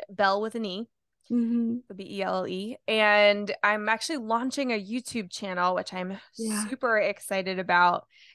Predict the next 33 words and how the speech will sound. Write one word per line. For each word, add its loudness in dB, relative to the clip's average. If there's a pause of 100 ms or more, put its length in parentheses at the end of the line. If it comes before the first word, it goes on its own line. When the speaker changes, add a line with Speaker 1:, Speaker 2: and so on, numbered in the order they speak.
Speaker 1:
'cause -4
I'm 4
gonna -2
be -4
talking -4
a -4
lot 2
about 2
neuroscience -6 (100)
Speaker 2:
<gasps> -16
Speaker 1:
and, 6 (200)
you -4
know, 4
getting 0
a 2
little 4
sciencey. -2 (500)
But 8
I'm 6
also 8
doing 2
things, 0
I, 0 (200)
I 4
was 0
a 0
makeup -2
artist -6
for -12
fifteen -12
years. -4
So 4
Speaker 2:
Yeah. -6